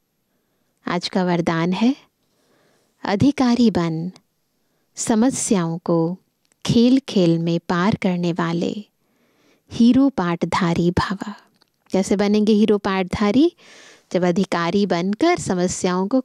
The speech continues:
खेल खेल में पार कर देंगे। चाहे कैसी भी परिस्थितियां हों, समस्याएं हों, लेकिन समस्याओं के अधीन नहीं। अधिकारी बन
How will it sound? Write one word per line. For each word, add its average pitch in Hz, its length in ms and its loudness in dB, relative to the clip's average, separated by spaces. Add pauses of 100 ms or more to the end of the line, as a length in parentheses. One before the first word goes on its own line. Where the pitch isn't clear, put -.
(120)
खेल 214 300 2
खेल 185 260 -2
में 175 140 -8
पार 165 300 -10
कर - 100 -12
देंगे। 208 400 -20 (1200)
चाहे 180 240 -2
कैसी 185 500 0
भी 277 220 4
परिस्थितियां 185 800 0
हों, 175 160 -4 (840)
समस्याएं 196 760 0
हों, 202 300 -10 (760)
लेकिन 226 400 2 (680)
समस्याओं 185 840 0
के 254 220 2
अधीन 214 460 2
नहीं। 220 400 2 (1300)
अधिकारी 220 680 2
बन 165 400 -4